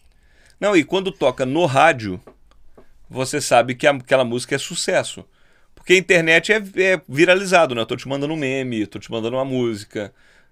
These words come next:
É, mas quando a música vai pro rádio, que é um veículo comercial, é o carimbo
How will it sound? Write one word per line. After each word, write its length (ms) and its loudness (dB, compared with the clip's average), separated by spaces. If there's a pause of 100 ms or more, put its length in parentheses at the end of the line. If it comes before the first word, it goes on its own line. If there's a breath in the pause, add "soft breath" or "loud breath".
(160)
É, 520 2
mas 220 -4
quando 300 -2
a 40 4
música 360 -4
vai 180 2
pro 280 2
rádio, 560 4 (520)
que 120 -4
é 40 4
um 380 -2
veículo 500 0
comercial, 840 2 (840)
é 100 0
o 80 2
carimbo 840 4